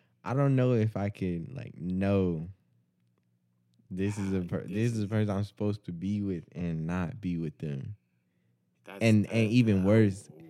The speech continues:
Speaker 1: like, have them in my life.
Speaker 2: That, that is painful.
Speaker 1: So, like, so, like, you're, like, we're, we're cool, like, we're good.
Speaker 2: But toxic blow up, bro.
Speaker 1: I'm saying you gotta enjoy the time you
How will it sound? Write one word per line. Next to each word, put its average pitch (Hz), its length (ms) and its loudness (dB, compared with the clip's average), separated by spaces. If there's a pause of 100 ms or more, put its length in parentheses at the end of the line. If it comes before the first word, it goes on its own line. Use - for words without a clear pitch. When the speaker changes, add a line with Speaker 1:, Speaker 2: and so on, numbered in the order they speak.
(120)
Speaker 1:
like, 87 240 -6
have 98 460 -2
them 95 200 6
in 90 160 2
my 85 220 2
life. 82 480 -4 (500)
Speaker 2:
That, 78 420 -20
that 90 100 -18
is 82 200 -18 (140)
painful. - 440 -20 (500)
Speaker 1:
So, 101 180 -4
like, 82 280 -4 (120)
so, 90 120 -14
like, 78 200 -12
you're, 110 320 -4
like, 87 220 -10
we're, 113 320 -2
we're 107 340 -6
cool, 175 480 0
like, 98 240 -4
we're 110 120 0
good. 135 680 -4 (240)
Speaker 2:
But 117 160 -16
toxic 107 540 -16
blow 95 340 -18
up, 120 60 -16 (120)
bro. 127 260 -16 (1600)
Speaker 1:
I'm 113 140 -8
saying 131 260 -4
you 123 80 -4
gotta 131 240 0
enjoy 98 400 -2
the 90 140 -6
time 92 420 -6
you 80 160 -12